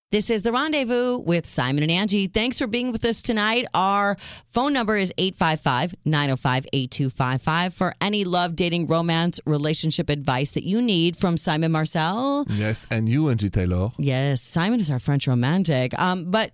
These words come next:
Speaker 1: listen, sometimes we're not here. Um, but I want you to know that you can still ask a question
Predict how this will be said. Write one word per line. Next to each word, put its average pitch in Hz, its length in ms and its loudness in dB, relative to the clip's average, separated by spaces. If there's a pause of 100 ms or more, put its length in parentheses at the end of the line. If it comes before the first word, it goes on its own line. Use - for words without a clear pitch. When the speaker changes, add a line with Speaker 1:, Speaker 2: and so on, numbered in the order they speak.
(120)
Speaker 1:
listen, 185 460 0
sometimes 226 800 0 (160)
we're 156 120 2
not 160 140 2
here. 117 300 -8 (280)
Um, 180 220 0
but 214 140 2
I 240 100 2
want 254 220 0
you 247 60 0
to 240 60 2
know 208 160 2
that 175 120 0
you 156 160 -2
can 185 180 2
still 190 420 0
ask 170 280 -2
a - 20 0
question 131 640 0